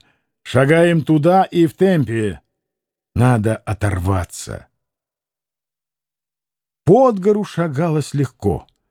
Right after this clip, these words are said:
Ольга чуть задержалась, чтобы оказаться рядом с Мазуром, печально вздохнула.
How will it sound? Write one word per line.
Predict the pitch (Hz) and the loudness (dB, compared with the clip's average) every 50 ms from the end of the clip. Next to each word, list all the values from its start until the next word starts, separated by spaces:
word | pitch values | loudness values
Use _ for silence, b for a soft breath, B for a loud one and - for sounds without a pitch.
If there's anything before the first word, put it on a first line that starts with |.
| _ _ _ _ _ _ _ | _ _ _ _ _ _ _
Ольга | 147 185 220 233 226 185 214 202 | 2 4 4 4 2 2 0 -2
чуть | - - 226 226 170 | 0 -2 -2 -2 0
задержалась, | 156 190 170 190 196 180 156 170 220 220 202 185 180 160 - | 0 0 2 2 2 2 2 0 0 2 2 2 0 -2 -4
чтобы | - - 190 185 175 180 180 175 151 b b b b b | -2 -2 0 2 4 4 2 2 0 b b b b b
оказаться | 175 - - 185 175 143 190 196 175 - - 175 170 | -6 -2 0 0 2 2 2 0 0 0 -2 -2 2
рядом | 180 190 190 165 170 170 | 2 2 2 2 0 -2
с | 151 - - | -2 -2 0
Мазуром, | 156 180 208 220 202 156 120 127 123 127 120 | 0 2 2 2 2 0 -2 -2 -2 -2 0
печально | - 160 147 - - 202 208 196 190 | 0 -2 -2 0 0 2 2 2 0
вздохнула. | 165 151 170 175 - - 143 147 143 139 131 131 123 - | 0 0 -2 -4 0 0 2 2 2 2 2 0 -2 -6